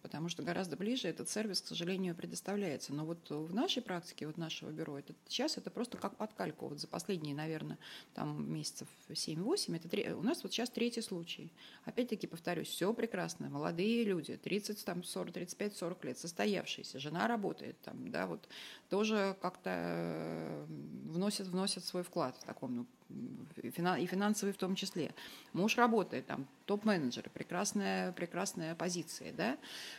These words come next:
Э, дети учатся. У мамы, да, у мамы позиция более жесткая. Она считает, что нужно уроки делать, там, в шахматы играть, э,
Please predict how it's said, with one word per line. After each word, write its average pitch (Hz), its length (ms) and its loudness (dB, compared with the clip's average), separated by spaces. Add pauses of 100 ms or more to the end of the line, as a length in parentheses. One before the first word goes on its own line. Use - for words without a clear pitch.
(100)
Э, 165 800 6
дети 208 320 4
учатся. 180 560 4
У 131 80 -2
мамы, 254 400 10
да, 208 240 8
у 240 80 8
мамы 220 280 8
позиция 170 440 2
более 175 280 4
жесткая. 143 380 -2
Она 196 140 4
считает, 170 260 2
что 165 120 0
нужно 170 340 4
уроки 170 240 0
делать, 165 420 0
там, 131 300 -4 (340)
в - 20 -10
шахматы 170 460 0
играть, - 480 -2
э, 127 800 -8